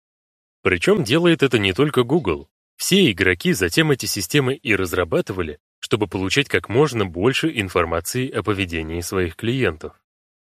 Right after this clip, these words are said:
А право записывать ваш голос в любое время и без вашего дополнительного разрешения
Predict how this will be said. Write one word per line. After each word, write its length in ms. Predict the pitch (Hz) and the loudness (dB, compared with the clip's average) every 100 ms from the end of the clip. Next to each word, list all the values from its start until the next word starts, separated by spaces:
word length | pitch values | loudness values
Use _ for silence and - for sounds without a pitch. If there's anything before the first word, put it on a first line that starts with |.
| _ _ - | _ _ -2
А 140 | 92 | 0
право 280 | 139 185 175 | 2 2 4
записывать 560 | 123 - 165 107 101 | 2 2 -2 0 -2
ваш 260 | 98 90 85 | 2 0 0
голос 360 | 82 147 101 - | 0 2 0 -2
в 80 | |
любое 400 | 82 82 113 127 | -4 0 2 2
время 340 | 87 110 131 110 | 2 0 0 -2
и 220 | - 143 | -4 -8
без 340 | 107 120 87 | 0 2 2
вашего 400 | 82 95 95 - | 0 -2 -2 -4
дополнительного 720 | 82 82 92 92 98 92 85 85 | -6 0 0 0 -2 -4 -2 -2
разрешения 720 | 78 82 80 160 170 82 73 | -2 -4 -4 -4 -4 -6 -8